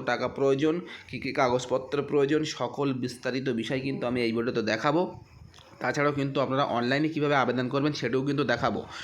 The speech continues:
তো চলুন ভিডিওটি শুরু করা যাক। তো ভিডিওটি শুরু করার আগে যে ছোট্ট কাজটি আপনাকে করতে হবে, এরকম গুরুত্বপূর্ণ ভিডিও সবার আগে আপডেট পাওয়ার জন্য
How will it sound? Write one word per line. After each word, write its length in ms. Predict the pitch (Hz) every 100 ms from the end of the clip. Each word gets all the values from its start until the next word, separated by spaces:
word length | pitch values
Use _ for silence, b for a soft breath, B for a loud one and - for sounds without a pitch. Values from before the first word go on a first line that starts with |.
| B -
তো 80 | 131
চলুন 360 | 147 151 175
ভিডিওটি 280 | 139 139 139
শুরু 260 | - 131 143
করা 200 | 156 160
যাক। 160 | 175 175
তো 80 | 120
ভিডিওটি 300 | 123 135 143
শুরু 220 | 135 135
করার 200 | 143 143
আগে 140 | 143
যে 140 | 143 139
ছোট্ট 360 | 135 117 -
কাজটি 340 | 135 127 - 139
আপনাকে 240 | 131 135
করতে 320 | 110 113 117
হবে, 200 | 147 185 247 B B B B -
এরকম 360 | 147 165 185 170 151
গুরুত্বপূর্ণ 640 | 156 156 160 147 160 165
ভিডিও 420 | 160 139 135 151 151
সবার 420 | - 143 147 151
আগে 180 | 151 -
আপডেট 420 | 123 117 139 139 -
পাওয়ার 260 | 113 117
জন্য 440 | 120 131 147 190